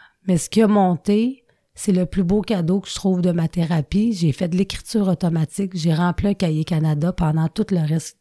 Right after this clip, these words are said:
du temps que j'ai été là. Puis j'ai terminé mon vision board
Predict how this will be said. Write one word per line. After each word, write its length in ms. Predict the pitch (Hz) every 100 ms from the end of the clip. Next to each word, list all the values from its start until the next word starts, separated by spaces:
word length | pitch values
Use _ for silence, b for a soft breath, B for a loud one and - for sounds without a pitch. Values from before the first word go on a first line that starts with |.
| -
du 60 | -
temps 200 | 180 175
que 60 |
j'ai 160 | 160 160
été 200 | - 160
là. 140 | 151 160 B B B B B B B B B
Puis 140 | - 170
j'ai 160 | 180
terminé 460 | 170 180 170 175 190
mon 160 | 180
vision 320 | 160 165 165 160
board 340 | 156 175